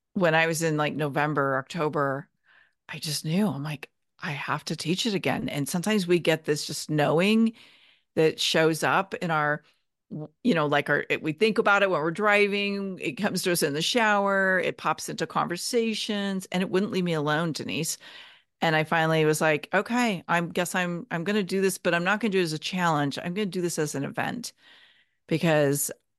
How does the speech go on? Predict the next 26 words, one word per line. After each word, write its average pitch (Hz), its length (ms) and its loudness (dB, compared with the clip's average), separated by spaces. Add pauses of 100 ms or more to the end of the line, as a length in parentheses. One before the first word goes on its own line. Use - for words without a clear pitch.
(140)
I 160 160 2
do 190 280 2
believe 160 720 0 (100)
that 156 160 -4
there 151 180 2
is 147 100 -2
something 151 300 -4
very 202 380 0
powerful 175 500 -2
that - 140 -2
happens 233 880 -2 (540)
when 190 520 2 (100)
we 175 200 4
have 160 420 2 (120)
the 175 80 0
bold 151 520 2 (720)
growth 165 460 2 (160)
decision 175 800 -2
to 208 160 -4
host 165 340 -2
an 165 120 -4
event, 147 400 0
whether 151 160 0
it's 147 140 -6
in 156 200 -6
person 147 640 -2